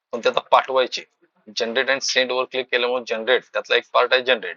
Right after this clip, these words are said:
जनरेट तरी झाली, नंबर पण दिला त्यांनी आपल्याला. त्यापुढे आता सेंड, सेंड करताना यामध्ये आपल्याला असा इंटरफेस दिसेल. या इंटरफेस मध्ये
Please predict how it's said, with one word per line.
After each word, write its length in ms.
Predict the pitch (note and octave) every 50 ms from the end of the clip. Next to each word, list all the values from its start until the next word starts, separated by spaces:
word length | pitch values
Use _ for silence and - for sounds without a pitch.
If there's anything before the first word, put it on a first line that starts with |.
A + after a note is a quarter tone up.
| - -
जनरेट 320 | G#2 G2+ G2 A#2 A2+ -
तरी 140 | B2 B2+ B2
झाली, 260 | - A#2+ A#2 A#2 B2
नंबर 280 | A#2 A2+ G#2 G#2 A2 A2+
पण 140 | - A#2
दिला 180 | A#2 A2+ A2+ A#2
त्यांनी 220 | A2+ A#2 A2+ A2+
आपल्याला. 400 | A2 G#2+ - - A#2 A#2 A2+ A2 - _ _ _ _ _ _ _ _ _ _ _ -
त्यापुढे 260 | - A2+ A#2 B2 C3
आता 100 | B2+ C#3+
सेंड, 360 | C#3 - - - C3+ - - - _ _ _ _ _ _ _ _ -
सेंड 380 | - - - C3+ C3+ C#3 C3+
करताना 420 | B2+ - B2 A2+ G#2+ - A#2+ A#2 A#2+
यामध्ये 340 | A2+ A2 A2 A2+ A2 A2+ G#2+
आपल्याला 240 | - - A2+ A#2
असा 180 | A2+ A2 - A#2+
इंटरफेस 600 | A#2 A2+ G#2+ G#2 - - A2 - - G#2 F#2 -
दिसेल. 260 | G2+ - - - - _ _ _ - - - _ _ _ _ _ - - - - - - - - _ -
या 100 | B2 B2 - -
इंटरफेस 440 | B2 A#2 A2+ G#2 - C3+ C3 - - - - - B2+ - -
मध्ये 280 | C3 B2 A#2 A#2+ B2